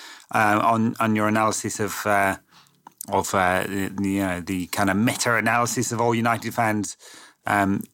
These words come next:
not being right if they're praising United for that. This was not the time that United needed to put in a bus parking performance, you know? In the context of the season,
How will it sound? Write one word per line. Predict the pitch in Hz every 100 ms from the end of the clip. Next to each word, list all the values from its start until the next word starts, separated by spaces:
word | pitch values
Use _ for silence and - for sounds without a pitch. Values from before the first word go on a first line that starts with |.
| _
not | 139 127 123 -
being | 123 110 107
right | 120 117 107
if | 120 98 101
they're | 110 104
praising | 120 117 101 107
United | 104 107 101 104
for | - 110
that. | 127 107
This | 120 135
was | 123 123 123
not | 120 117
the | 113
time | - 135 113 95
that | 98
United | 107 107 101 107
needed | 104 92
to | 98
put | - 104
in | 104
a | 101
bus | 107 -
parking | - - 110 110 104
performance, | 107 - 190 107 87 -
you | 110
know? | 120 165 143 -
In | 135
the | 127
context | 156 147 147 143
of | 139
the |
season, | 123 170 175